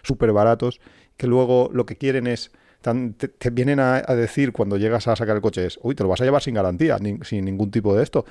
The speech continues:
pero tienes una franquicia que si tienes una colisión me vas a tener que pagar dos mil euros". Pues Revolut tenía un seguro de pagarte esos dos mil euros a ti una vez,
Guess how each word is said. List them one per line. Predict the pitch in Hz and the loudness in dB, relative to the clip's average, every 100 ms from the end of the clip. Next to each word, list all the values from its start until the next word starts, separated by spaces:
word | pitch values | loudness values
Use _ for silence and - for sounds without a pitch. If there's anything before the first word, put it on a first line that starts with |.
| - _ | -12 _
pero | 113 107 104 101 101 95 - | -6 -2 0 2 2 0 -2
tienes | 120 107 | -4 -2
una | 131 107 | -2 0
franquicia | 123 117 127 147 151 - - _ | -2 -2 -2 -2 -2 -6 -20 _
que | - - - | -2 -2 -2
si | - | -4
tienes | 104 110 113 | -2 -2 0
una | 123 | 0
colisión | - 117 110 139 165 | 2 0 2 2 2
me | 117 | 0
vas | 104 | 0
a | |
tener | 117 120 | 0 0
que | 110 | 0
pagar | 104 101 | 2 0
dos | 101 104 | -2 -2
mil | 92 | 0
euros". | 127 151 104 - - - - | 2 4 2 -2 -12 -20 -2
Pues | 147 123 110 240 | 2 2 0 -8
Revolut | 139 131 139 143 156 - _ - | -2 2 4 4 2 -2 _ -4
tenía | 131 123 | 0 2
un | 127 131 | 2 0
seguro | 135 139 151 156 | 2 4 4 2
de | 127 - - - _ - | 0 -4 -8 -20 _ -4
pagarte | 131 110 139 143 117 | 0 2 2 0 -2
esos | 113 127 | 0 0
dos | 110 107 | 2 2
mil | 127 123 | 2 4
euros | 127 123 | 2 2
a | 120 | 0
ti | 127 139 | 0 0
una | 143 123 113 | 0 2 2
vez, | 120 - | 2 0